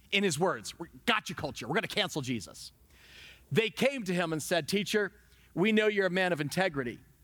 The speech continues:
You aren't swayed by others because you pay no attention to who they are,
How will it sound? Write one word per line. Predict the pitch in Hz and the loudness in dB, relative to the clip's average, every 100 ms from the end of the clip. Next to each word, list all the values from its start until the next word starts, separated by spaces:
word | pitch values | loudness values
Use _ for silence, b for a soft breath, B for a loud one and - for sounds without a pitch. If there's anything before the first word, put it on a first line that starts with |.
| _ | _
You | 170 214 | 2 2
aren't | 220 180 | 2 -4
swayed | - - 147 185 220 185 | -4 -4 0 2 2 2
by | 170 156 | 2 4
others | 190 185 156 | 4 4 0
because | 127 - 165 131 b b b - | -2 0 0 0 b b b -2
you | 175 | 0
pay | 202 262 | 2 2
no | 240 247 | 4 2
attention | 226 - 269 233 - | 2 2 0 2 -2
to | 147 | 0
who | 139 151 | 2 2
they | 127 104 | 0 -2
are, | 90 117 | -6 -8